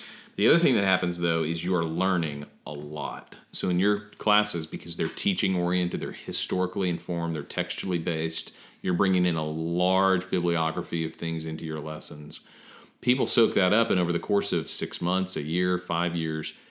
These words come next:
you learn a ton by sitting in a class like that. So there are a lot of teachers who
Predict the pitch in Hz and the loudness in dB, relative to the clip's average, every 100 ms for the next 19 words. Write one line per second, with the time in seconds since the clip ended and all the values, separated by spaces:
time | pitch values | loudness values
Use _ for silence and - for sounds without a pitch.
0 | _ - 95 104 95 90 90 82 - 78 | _ -4 2 2 4 2 2 0 -6 -10
1 | 76 - - - - 101 95 73 67 71 | -10 -8 -10 -10 -4 -2 0 -2 -4 -4
2 | - 82 76 69 - 71 71 69 - 71 | -4 -4 -4 -8 -12 -8 -8 -8 -12 -14
3 | 57 - - 85 80 - - - 98 113 | -12 -8 -2 -2 -4 -10 -16 -2 4 6
4 | 127 120 107 101 110 120 - 120 117 87 | 6 4 0 2 4 2 0 -2 -2 -2
5 | 76 71 - - - 92 87 85 82 | -2 -4 -6 -8 -2 2 4 2 0